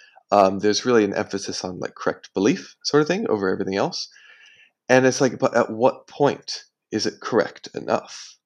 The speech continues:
Because if we all have certain points, it's incorrect. But I do think that belief is important, so I wouldn't say it doesn't matter at all, but it's hard to know, like, at what point. But I'm much less concerned about that now. There are people who have views,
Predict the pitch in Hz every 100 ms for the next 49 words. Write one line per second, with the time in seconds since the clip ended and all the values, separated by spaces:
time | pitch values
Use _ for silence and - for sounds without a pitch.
0 | _ _ _ - 107 104 101 - 104 -
1 | 117 110 117 135 127 113 104 - 131 104
2 | 107 - 147 131 104 - 110 101 - 123
3 | 117 - - - - - - - _ 127
4 | 120 165 190 196 147 143 - 135 135 117
5 | 107 98 165 151 120 - 110 120 127 -
6 | - 113 110 92 113 - 107 98 98 98
7 | 117 104 101 107 - - 123 120 113 113
8 | 104 101 104 - 107 - - 110 - -
9 | - - 127 120 - - - - - -
10 | - 123 113 117 127 - - - - 110
11 | 104 - - - 98 - 98 90 - -
12 | - - 87 - _ 110 - 117 107 104
13 | 104 _ _ - - 113 107 92 92 113
14 | 107 98 95 -